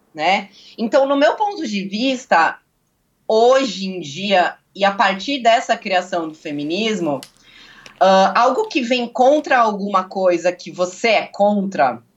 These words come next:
pra mim não é bacana. Por qual motivo? Porque você vai sempre acabar se apegando àquilo que eles fazem.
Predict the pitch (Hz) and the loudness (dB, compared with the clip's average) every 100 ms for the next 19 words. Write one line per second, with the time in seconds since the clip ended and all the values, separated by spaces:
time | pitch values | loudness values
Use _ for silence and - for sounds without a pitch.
0 | _ _ _ _ _ _ _ - - 196 | _ _ _ _ _ _ _ -8 0 0
1 | 208 202 202 202 202 196 226 - 151 143 | 0 -2 -2 0 2 2 -2 -4 -10 -10
2 | - 247 - 269 254 254 - - 135 117 | -6 -8 0 2 2 -2 -6 -10 -12 -12
3 | 156 214 220 233 262 - 254 277 269 - | -14 -8 -4 -2 -2 0 0 2 0 -2
4 | 294 - 339 - 196 180 175 165 151 135 | -6 -2 -2 0 2 2 2 0 -4 -6
5 | 139 190 175 143 127 - _ _ _ - | 2 4 4 0 -8 -14 _ _ _ -20
6 | _ - 247 262 - 226 247 262 277 320 | _ 0 0 0 -6 -4 -4 -2 -2 -2
7 | - 190 156 139 135 127 | 0 2 2 0 -6 -16